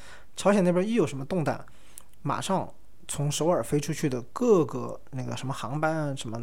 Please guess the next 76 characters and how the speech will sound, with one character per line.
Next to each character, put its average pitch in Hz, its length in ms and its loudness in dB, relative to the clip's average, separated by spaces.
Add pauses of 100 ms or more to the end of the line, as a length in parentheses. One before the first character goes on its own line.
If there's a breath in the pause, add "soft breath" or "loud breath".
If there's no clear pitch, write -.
东 143 120 -4
西 139 120 -4
都 226 180 2
涨 - 260 -2
价， - 220 -8
然 127 140 -6
后 131 120 -8
济 - 160 -6
州 190 140 4
岛 156 140 0
的 135 100 -4
酒 - 160 -8
店 123 160 2
什 120 100 -2
么 127 80 -2
也 131 80 -2
涨 - 200 -8
价， - 200 -8 (120)
呃， 127 180 -8
大 139 140 -2
家 139 100 2
都 160 100 4
躲 - 160 -4
到 - 80 -4
济 - 160 -2
州 170 120 4
岛 - 120 -4
嘛， - 160 -12
还 - 160 -2
很 180 140 -2
多 160 100 2
躲 135 140 -2
到 135 100 -2
日 226 120 0
本 190 120 0
去。 - 160 -10 (540 loud breath)
因 220 100 -2
为 262 160 2
韩 196 260 -2
国 208 180 4
和 208 80 4
日 214 120 0
本， 143 160 -2
你 123 60 -8
不 131 100 -8
要 175 80 -2
看 190 200 -2
它 185 160 -2
的 165 160 2
那 151 100 0
个 147 100 -2
好 - 140 -8
像 196 220 -4
剑 190 180 2
拔 180 120 2
弩 156 120 0
张 143 180 -2
的， - 240 -4
然 131 120 -6
后 135 100 -6
什 127 100 -10
么 135 200 -4
也 135 120 -4
经 160 160 0
常 156 160 0
能 143 140 -2
听 175 160 0
到 151 160 -2
韩 139 240 -8
国 143 180 0
什 139 80 -4
么 143 80 -4
抵 135 160 -6
制 147 200 -6
日 160 120 0
货 240 200 -4